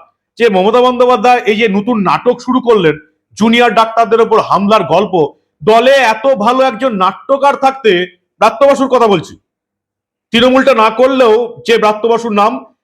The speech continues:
এই বাংলায় অন্তত নাটকের জগতে তার নাম ইতিহাস হয়ে থাকবেই। কেন তৃণমূল কল-, করছেন আমি জানি না। দলে ব্রাত্য বসুর মতন এত ভালো নাট্যকার থাকতে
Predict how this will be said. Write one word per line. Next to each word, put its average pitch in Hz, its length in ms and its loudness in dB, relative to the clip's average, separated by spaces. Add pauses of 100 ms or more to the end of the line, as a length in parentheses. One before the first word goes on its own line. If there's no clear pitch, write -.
এই 220 180 0
বাংলায় 208 440 2
অন্তত 190 280 -2
নাটকের 208 560 -2
জগতে 233 320 0
তার 208 200 0
নাম 208 240 -2 (220)
ইতিহাস 226 380 0
হয়ে 214 80 2
থাকবেই। 131 340 -6 (680)
কেন 170 220 0
তৃণমূল 214 360 2
কল-, 226 300 0
করছেন 220 440 0
আমি 170 220 -4
জানি 170 220 -2
না। 113 200 -14 (400)
দলে 233 300 4
ব্রাত্য 208 440 -2
বসুর 262 360 0
মতন 269 280 -2
এত 185 180 0
ভালো 247 240 2
নাট্যকার 277 540 -2
থাকতে 220 560 -2